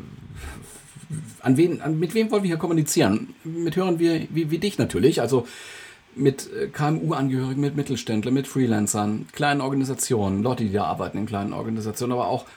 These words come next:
allein Selbstständige ansprechen, die mit ihrer Webseite halt vorankommen wollen. Das ist so unser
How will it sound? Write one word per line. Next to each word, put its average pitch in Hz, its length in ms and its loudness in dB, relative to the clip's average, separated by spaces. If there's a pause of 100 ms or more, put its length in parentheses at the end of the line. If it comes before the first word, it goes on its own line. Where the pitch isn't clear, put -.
(240)
allein 139 280 0
Selbstständige 113 480 -2
ansprechen, - 540 -6
die 98 360 -2 (180)
mit - 120 -8
ihrer 131 200 0
Webseite 135 360 -4
halt 113 140 -4
vorankommen 151 480 -4
wollen. 160 220 0
Das 117 140 -6
ist 107 80 -8
so 123 100 -2
unser 113 360 -2